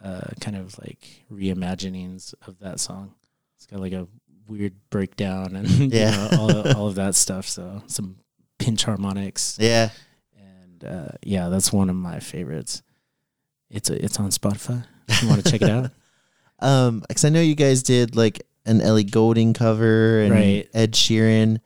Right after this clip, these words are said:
Speaker 2: and, uh, The Weeknd. You did a lot of, like, pop song covers.
Speaker 1: Right.
Speaker 2: So I'm, I'm gonna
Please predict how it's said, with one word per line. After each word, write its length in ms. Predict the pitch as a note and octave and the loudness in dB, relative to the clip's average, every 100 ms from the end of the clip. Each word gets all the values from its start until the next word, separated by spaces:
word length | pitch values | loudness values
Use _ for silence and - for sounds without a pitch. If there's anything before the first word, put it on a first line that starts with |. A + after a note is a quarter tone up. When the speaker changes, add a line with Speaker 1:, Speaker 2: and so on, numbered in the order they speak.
| _ _ _ _ - | _ _ _ _ -4
Speaker 2:
and, 340 | G#2+ G#2 G2+ G2+ | 2 4 4 4
uh, 160 | G2 | 4
The 160 | G2 G2 | 4 4
Weeknd. 560 | A2 B2+ A2+ G2+ G2+ | 4 2 2 2 2
You 80 | A#2+ | 2
did 140 | C#3 C#3+ | 2 4
a 60 | |
lot 140 | B2+ B2 | 4 4
of, 160 | G2+ | 2
like, 220 | G#2 - | -2 -4
pop 340 | - B2 G#2 - | -2 0 2 2
song 300 | G#2+ G2+ G2 | 2 2 0
covers. 580 | - G#2+ G2 G2 F#2 G#2+ | 2 2 4 2 2 2
Speaker 1:
Right. 280 | G2 F#2+ - - _ _ | 2 0 -4 -16 _ _
Speaker 2:
So 220 | - A2+ | 0 4
I'm, 180 | B2+ C3 | 4 4
I'm 160 | B2 | 0
gonna 160 | B2+ | 2